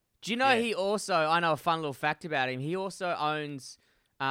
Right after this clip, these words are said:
Speaker 1: I don't know if you've got any more to add to this story, and I'm, hopefully I'm not cutting your grass.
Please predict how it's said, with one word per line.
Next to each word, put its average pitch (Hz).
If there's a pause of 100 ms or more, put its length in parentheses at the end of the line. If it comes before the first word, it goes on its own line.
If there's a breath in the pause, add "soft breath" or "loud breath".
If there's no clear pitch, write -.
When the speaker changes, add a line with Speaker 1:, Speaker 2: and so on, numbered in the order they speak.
Speaker 1:
I 160
don't 160
know 156
if 139
you've 135
got 139
any 131
more 131
to 110
add 127
to 117
this 113
story, 117
and 113
I'm, 113
hopefully 135
I'm 120
not 117
cutting 110
your 101
grass. 117